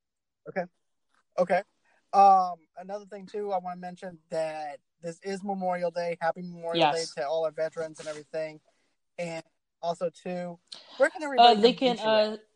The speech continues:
Speaker 2: follow me on, um, on, uh, Instagram at, uh Lilo Legacy. Uh, I'm just,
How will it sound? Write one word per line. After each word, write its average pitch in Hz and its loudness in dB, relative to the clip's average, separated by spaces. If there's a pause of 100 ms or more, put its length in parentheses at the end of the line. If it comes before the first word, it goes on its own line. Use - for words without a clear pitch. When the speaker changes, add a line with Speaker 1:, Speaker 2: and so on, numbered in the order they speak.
(120)
Speaker 2:
follow 247 4
me 233 -6
on, 175 -6
um, 156 -4 (640)
on, 156 -8
uh, 143 -6
Instagram 180 0
at, 151 0
uh 143 0
Lilo 160 0
Legacy. 170 -4 (500)
Uh, 147 4 (460)
I'm 147 0
just, 160 -6